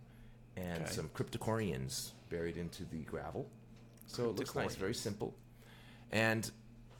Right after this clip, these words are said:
Speaker 1: what had happened was, what ha-, happened was, by the way, this is a rainbow Monteverde Tool
Speaker 2: Oh, you got
Speaker 1: pen.
Speaker 2: the rainbow version.
Speaker 1: Yeah,
Speaker 2: Very nice.
Speaker 1: I like it. It's very, very pretty. But what happened was, I was at Fish World U S A in the Whitestone Shopping Center,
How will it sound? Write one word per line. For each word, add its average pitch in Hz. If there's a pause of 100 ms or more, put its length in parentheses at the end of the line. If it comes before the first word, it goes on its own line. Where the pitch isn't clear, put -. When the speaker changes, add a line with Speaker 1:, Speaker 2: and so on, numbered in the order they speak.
(180)
Speaker 1:
what 117
had 120
happened 110
was, 87 (260)
what 98
ha-, 107
happened 120
was, - (640)
by 98
the 87
way, 82
this 85
is -
a 78
rainbow 76 (640)
Monteverde 73
Tool -
Speaker 2:
Oh, -
you 120
got 87
Speaker 1:
pen. 82
Speaker 2:
the 78
rainbow 95
version. 73
Speaker 1:
Yeah, 67
Speaker 2:
Very 76
nice. -
Speaker 1:
I 80
like 78
it. 73
It's -
very, 76 (180)
very 80
pretty. 71 (640)
But 95
what 104
happened 107
was, 90
I 107
was 110
at -
Fish -
World 110
U 95
S 113
A 92 (460)
in 87 (140)
the 87
Whitestone 92
Shopping 82
Center, 87